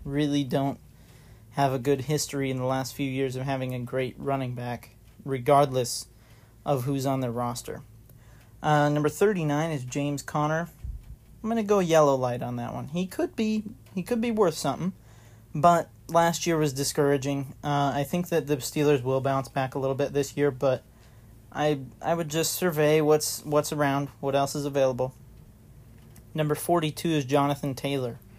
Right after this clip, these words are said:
Uh, I'm going yellow light on Jonathan Taylor because he could be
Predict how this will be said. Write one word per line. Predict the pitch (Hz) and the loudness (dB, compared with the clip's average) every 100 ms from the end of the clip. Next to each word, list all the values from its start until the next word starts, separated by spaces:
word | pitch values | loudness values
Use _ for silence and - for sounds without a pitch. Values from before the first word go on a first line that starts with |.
| - - - - - | -20 -20 -20 -20 -14
Uh, | - 156 156 151 - - | -2 2 4 2 -2 -4
I'm | 156 | -4
going | 160 220 220 | 2 2 4
yellow | 165 165 185 | 4 6 6
light | 175 160 170 - | 6 6 4 0
on | 160 156 | -2 0
Jonathan | 156 160 165 165 | 2 0 -2 -4
Taylor | 156 139 135 180 185 - - - - - - - | -2 0 0 -2 -6 -14 -20 -20 -20 -20 -20 -10
because | - 151 - 156 147 139 139 - - - - - - | -6 -4 2 4 6 2 -4 -12 -20 -20 -20 -18 -18
he | - 180 170 156 143 - | -8 -4 -4 -4 -10 -2
could | 240 339 202 | 4 4 2
be | 147 135 147 | -2 0 -2